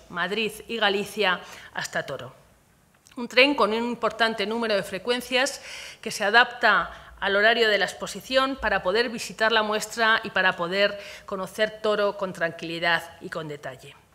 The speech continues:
Unos trenes que además van a contar con una importante publicidad contextual a través de un vinilado con la imagen de las edades del hombre, con la emisión de un vídeo promocional en el canal Renfe y, eh,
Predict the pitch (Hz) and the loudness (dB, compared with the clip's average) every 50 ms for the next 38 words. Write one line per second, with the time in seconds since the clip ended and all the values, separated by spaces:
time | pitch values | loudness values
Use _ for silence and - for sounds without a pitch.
0 | _ _ _ - - - - 220 240 240 - - 247 277 294 302 320 349 330 - | _ _ _ -20 -20 -16 -12 -4 -4 -4 -4 2 2 4 4 4 4 2 0 -2
1 | - 226 202 202 208 202 214 226 226 - 214 220 208 208 202 202 - 190 190 185 | 0 0 2 2 4 4 4 4 4 2 2 2 2 4 2 2 0 -2 -4 -2
2 | - 247 254 277 285 - - 214 202 214 220 226 226 220 214 - 196 190 - - | 4 6 6 6 6 4 0 0 0 0 0 0 -2 -4 -2 -2 -2 -2 2 2
3 | 220 226 226 220 - 214 202 190 185 180 156 143 147 170 - - - - _ _ | 2 2 2 0 -2 -2 0 0 0 -2 -4 -6 -8 -12 -14 -16 -20 -20 _ _
4 | 208 196 190 190 180 - 226 220 233 233 233 - 208 190 - 220 - - - - | -12 -8 -8 -8 -8 -2 2 4 4 4 4 2 -2 -4 -4 -8 -10 -12 -4 4
5 | 269 269 262 269 269 - - - - - - 202 - 214 214 214 226 220 220 214 | 4 6 6 4 0 -6 -12 -16 -18 -14 -14 -4 2 2 4 4 2 0 -4 -6
6 | 208 190 202 202 190 185 185 208 247 254 254 247 233 247 240 - - 190 175 175 | -6 -6 -6 -6 -4 0 4 6 6 6 6 6 2 0 -2 -4 -4 -4 -4 -2
7 | 185 190 202 208 202 - - 190 180 175 185 175 - - 196 208 226 220 233 233 | -2 2 2 2 2 2 -2 -4 -2 -2 -2 -4 -2 0 2 2 2 2 2 0
8 | 226 226 220 220 214 226 226 233 233 - - - 196 180 180 190 185 180 - - | 0 2 0 0 0 -2 -2 -2 -4 -8 -10 -8 -8 -6 -6 -6 -6 -6 -6 -4
9 | 262 262 254 233 233 226 208 240 240 226 208 190 196 202 208 233 240 240 - 262 | -2 -2 -2 -2 -4 -6 -6 -4 0 0 0 0 0 -2 -2 -2 -4 -2 -2 -2
10 | 233 233 233 226 226 233 - - 190 190 185 180 - 180 185 208 214 214 214 214 | 0 2 4 4 4 4 2 -2 -4 -6 -6 -6 -4 -2 2 2 2 2 4 0
11 | 214 208 208 - 220 214 208 - - - - - - - - - - - - 240 | 0 -2 -2 -4 -4 -4 -4 -8 -12 -14 -14 -14 -16 -16 -18 -20 -20 -12 -8 -6
12 | 269 269 262 - - 214 214 196 190 185 180 180 180 165 151 131 135 127 123 - | -4 -4 -4 -4 -4 -4 -4 -2 -4 -4 -4 -4 -4 -4 -6 -6 -8 -10 -10 -12
13 | - - | -14 -18